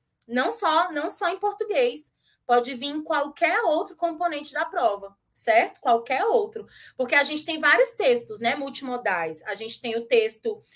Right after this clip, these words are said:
é, escrito, a gente tem o texto em imagem, a gente tem o texto em gráfico, a gente tem o texto, né, de diversos tipos. Então, pode ser em qualquer parte da prova, certo?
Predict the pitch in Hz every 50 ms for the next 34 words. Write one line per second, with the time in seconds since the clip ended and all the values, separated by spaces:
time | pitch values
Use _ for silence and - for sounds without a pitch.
0 | - _ _ _ - 208 214 214 - 226 247 - - - 339 339 320 - - 269
1 | 240 233 233 233 233 - - 254 233 226 226 - - 220 214 214 - - 226 233
2 | 269 330 330 302 269 247 240 240 233 220 214 214 214 220 220 - - 233 214 214
3 | - - 226 214 214 - - 277 294 311 320 311 285 254 247 240 - - 233 196
4 | - 226 - - - - 240 208 208 - - 226 240 233 233 240 226 240 320 659
5 | - - _ _ - - - _ _ - - - 226 226 247 254 254 - - 466
6 | 466 - 466 427 330 233 - 214 208 214 214 - - 226 226 240 269 294 302 262
7 | 247 240 - - 269 269 254 - 269 262 262 - 247 240 247 - 277 269 302 302
8 | - 240 285 320 339 - 508 494 392 311 165 160 160 160 - _ _ _ - -
9 | - 220 208 220 - - - 427 466 - -